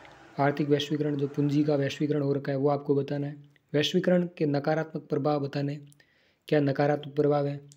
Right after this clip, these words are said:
वैश्वीकरण से क्या जो ऐसी, अ, नकारात्मक प्रभाव अपने देश पर देखने को मिले वो भी आपको लिखने हैं। सैन्य वैश्वीकरण क्या है वो भी आपको बताना है, जैसे कि जिस प्रकार से अभी आप देख सकते हैं कि, अ,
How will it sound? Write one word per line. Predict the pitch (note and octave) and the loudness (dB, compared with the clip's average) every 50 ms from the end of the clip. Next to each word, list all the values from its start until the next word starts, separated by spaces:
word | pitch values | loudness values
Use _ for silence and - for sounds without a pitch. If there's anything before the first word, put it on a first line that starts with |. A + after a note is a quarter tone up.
| - - _ _ _ _ - | -20 -20 _ _ _ _ -6
वैश्वीकरण | C#3+ C#3 - - C3+ D3+ D3 C#3+ | -6 -4 -4 -2 0 0 0 0
से | C#3+ - D3 | -2 -6 -6
क्या | D3 - D3+ D3 | -2 0 0 0
जो | C#3 D3 | 2 0
ऐसी, | C#3+ C#3 C#3 - D3+ D3+ D3 | -2 -2 -2 -2 -2 -4 -2
अ, | - D3 C3+ C3+ C3+ C3+ C3 | -4 -4 -4 -2 -2 -2 -4
नकारात्मक | C3 B2+ C3 - D3 C#3+ D3 D3 D#3 C#3+ C#3+ | -4 -6 -4 -2 -2 -2 0 -2 -2 -4 -4
प्रभाव | D3 C3+ C#3 C#3+ C#3+ | -2 0 0 0 0
अपने | C3 C3 C#3 D#3 F#3 - - - _ _ _ - _ _ _ _ _ _ - | -2 -4 -6 -6 -6 -10 -14 -20 _ _ _ -20 _ _ _ _ _ _ 0
देश | C#3 C3+ C3+ | 0 0 0
पर | - - D3+ | 0 -2 -4
देखने | C#3 C3 C3 C3 C3+ C#3+ | 0 0 0 0 0 -2
को | C#3 D3 | -4 -4
मिले | C#3 C3+ C3 C#3 | -4 -2 -2 -2
वो | C3 C#3+ C#3+ | 0 0 0
भी | C#3+ D3 | 0 0
आपको | C#3 C3+ C#3 - C#3+ | -2 -4 -6 -6 -6
लिखने | C3 B2 B2 B2+ A#2+ | -4 -4 -6 -8 -10
हैं। | A#2 B2 - _ _ _ | -10 -14 -16 _ _ _
सैन्य | - - D#3 E3 F3 F3 F#3 F3+ | -6 -2 0 0 2 2 2 2
वैश्वीकरण | D3+ D3 C#3+ - - D#3+ C#3+ D3+ D#3 D#3 D3+ - - _ - | 2 0 -2 -2 -4 -4 -4 -2 -4 -4 -6 -8 -14 _ -2
क्या | - D3 C#3+ | 0 0 0
है | C#3+ D3 | 0 -2
वो | C#3+ C3+ C#3 | -4 -6 -2
भी | C#3 D3 | 0 0
आपको | D3 D3 D3 - C#3 | -2 -2 -4 -4 -6
बताना | C3+ C3+ - C#3 C#3 C#3 | -6 -4 -6 -6 -6 -6
है, | C#3+ C#3+ - _ _ - - _ - - - - _ _ _ _ - | -8 -10 -16 _ _ -20 -20 _ -20 -20 -20 -20 _ _ _ _ 0
जैसे | C#3+ C#3 C#3+ E3 | 0 2 2 0
कि | D3+ D#3 E3 E3 E3 | 0 2 2 2 2
जिस | C#3+ C3 C#3+ C#3+ | 0 -2 -6 -6
प्रकार | - - D3 C#3+ D#3 D#3 | -2 -2 0 2 0 0
से | D3 - D3+ | 0 0 0
अभी | C#3 D3 D3+ | 2 2 2
आप | D3 D3 C#3+ | 2 2 0
देख | C3+ C#3+ D3+ D3 | -2 -2 -2 -2
सकते | - D3 C#3 C#3+ - D3 | -4 -8 -8 -4 -6 -4
हैं | D3 D3 C3+ | -4 -4 -6
कि, | - D#3 D#3 D3+ - - - | -6 -6 -6 -6 -6 -8 -8
अ, | C#3+ C3+ C3+ C3+ C3+ C#3 | -6 -4 -4 -4 -4 -6